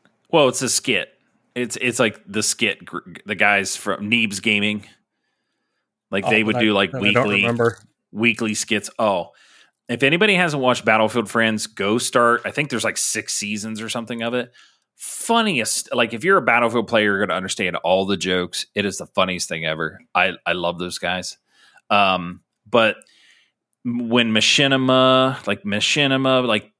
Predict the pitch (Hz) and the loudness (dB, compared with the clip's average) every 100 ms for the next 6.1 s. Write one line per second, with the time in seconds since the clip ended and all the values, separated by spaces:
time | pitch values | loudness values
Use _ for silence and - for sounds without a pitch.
0 | - - 127 120 131 - 107 104 123 117 | -8 -2 0 0 -6 -6 -8 -4 -2 -2
1 | - 110 101 120 120 117 113 120 - 123 | -2 -4 0 0 0 -2 -2 -2 0 0
2 | 120 110 101 104 110 117 117 110 - 110 | 0 -2 -2 -2 0 0 -2 -4 -4 -4
3 | 92 92 110 - 87 85 104 101 156 165 | -2 0 0 -2 -2 0 0 -2 0 0
4 | 107 - - 98 82 80 98 101 90 80 | 0 -4 -4 -6 -4 -2 0 -2 -4 -10
5 | - 95 87 85 - 92 85 104 - 113 | -14 -12 -10 -10 -8 -6 -4 0 0 0
6 | 107 | -4